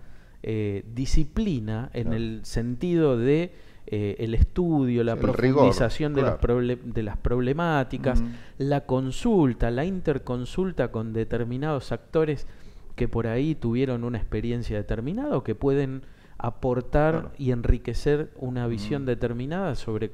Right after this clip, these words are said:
Speaker 1: cómo se plantea una problemática, que si vos no la tenés previamente, lógico que tu visión y tu marco, este, conceptual va a ser
Speaker 2: Ujú.
Speaker 1: más acotado.
Speaker 2: Cuando esta nota esté al aire, seguramente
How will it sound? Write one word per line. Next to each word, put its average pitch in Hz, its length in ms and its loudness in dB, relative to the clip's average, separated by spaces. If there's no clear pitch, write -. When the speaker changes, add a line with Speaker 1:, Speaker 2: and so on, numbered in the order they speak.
Speaker 1:
cómo 160 440 0
se - 200 -4
plantea 127 320 -2
una 139 160 -2
problemática, 190 720 -2
que 151 120 -2
si 175 180 4
vos 202 220 0
no 214 180 0
la 226 180 2
tenés 151 540 -4
previamente, 151 760 0
lógico 180 720 -4
que 120 100 -2
tu 123 220 0
visión 190 440 -2
y 156 60 -2
tu 127 160 -4
marco, 139 840 0
este, 101 680 -2
conceptual 120 600 -4
va 156 40 -2
a - 40 -6
ser 135 180 -2
Speaker 2:
Ujú. 123 80 -4
Speaker 1:
más 127 180 -4
acotado. 110 580 -4
Speaker 2:
Cuando 127 200 0
esta 151 160 0
nota 143 460 2
esté 87 1000 -4
al 90 200 -4
aire, 90 400 0
seguramente 98 840 -4